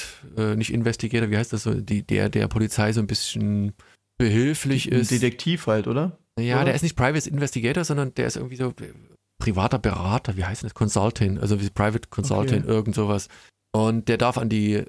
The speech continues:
Speaker 1: weil er Ex-Polizist ist, darf er eben an die, die Schauplätze und der kommt, wird zu einem, einem Mord gerufen und dann kommen andere Polizisten und sagen, nee, lass mal, lass den mal machen, so. Und es stellt sich aber heraus, dass der eigentlich für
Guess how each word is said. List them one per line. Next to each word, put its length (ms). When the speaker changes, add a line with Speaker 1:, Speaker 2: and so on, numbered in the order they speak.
Speaker 1:
weil 180
er 100
Ex-Polizist 600
ist, 180
darf 200
er 140
eben 280
an 140
die, 220
die 100
Schauplätze 600
und 220
der 100
kommt, 180
wird 120
zu 80
einem, 300
einem 160
Mord 260
gerufen 680
und 460
dann 100
kommen 200
andere 320
Polizisten 540
und 40
sagen, 160
nee, 60
lass 140
mal, 80
lass 140
den 140
mal 140
machen, 420
so. 320
Und 180
es 100
stellt 200
sich 100
aber 180
heraus, 400
dass 180
der 280
eigentlich 440
für 300